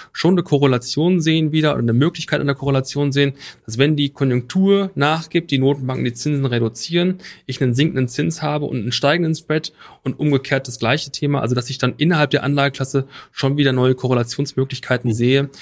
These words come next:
Speaker 1: die lange Zeit auch ausgeklammert waren.
Speaker 2: Mhm. Ähm, so, das heißt, es, es braucht ein bisschen, bis sich insgesamt die, die Lage nach Schulbuch, äh, nach, nach der Schulbuchsituation wieder, ähm, normalisiert.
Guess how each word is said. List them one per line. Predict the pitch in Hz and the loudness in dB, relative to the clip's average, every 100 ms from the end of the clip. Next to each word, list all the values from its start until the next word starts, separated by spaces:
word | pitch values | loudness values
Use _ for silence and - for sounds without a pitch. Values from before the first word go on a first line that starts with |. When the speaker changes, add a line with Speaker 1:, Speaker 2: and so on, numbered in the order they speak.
| - _ - | -20 _ -4
Speaker 1:
die | 151 151 160 - _ _ - - | -2 0 -2 -6 _ _ -12 -4
lange | 120 143 | -2 0
Zeit | 139 135 117 | -2 -4 -4
auch | |
ausgeklammert | 98 - - 104 98 92 | -6 -8 -8 -10 -10 -12
waren. | 92 - _ _ _ - | -14 -14 _ _ _ -6
Speaker 2:
Mhm. | 117 160 _ _ _ _ _ _ _ _ _ _ _ _ _ - | -6 -6 _ _ _ _ _ _ _ _ _ _ _ _ _ -4
Ähm, | 117 104 101 101 101 101 101 101 101 _ _ _ _ _ _ | 0 0 0 -2 -2 -2 -4 -8 -12 _ _ _ _ _ _
so, | - 110 | -6 -2
das | 104 98 | -2 0
heißt, | 120 117 - - | 0 -2 -6 -8
es, | 101 - | -6 -6
es | 131 | -8
braucht | - 120 127 | -2 -2 0
ein | 123 | 0
bisschen, | 117 - 107 | 0 0 -2
bis | 117 | -2
sich | 117 - 143 | -2 -4 -2
insgesamt | 156 - 113 110 117 113 | -2 0 0 2 0 -2
die, | 107 | -4
die | 107 | -2
Lage | 98 101 117 113 110 104 | 0 0 0 0 -2 -4
nach | 104 101 | -6 -6
Schulbuch, | - 147 147 117 104 - - | -2 0 0 0 -4 -8 -10
äh, | 104 95 95 | -6 -4 -4
nach, | 101 95 | -4 -4
nach | 107 | -4
der | 110 104 | -2 -2
Schulbuchsituation | - 143 113 101 - 104 104 - 104 101 | 0 0 0 -6 -8 -6 -6 -6 -6 -6
wieder, | 98 95 - - - _ _ | -6 -6 -10 -20 -20 _ _
ähm, | 113 98 98 | -8 -6 -6
normalisiert. | 107 101 98 92 90 92 85 - | -4 -2 -2 -4 -4 -6 -6 -10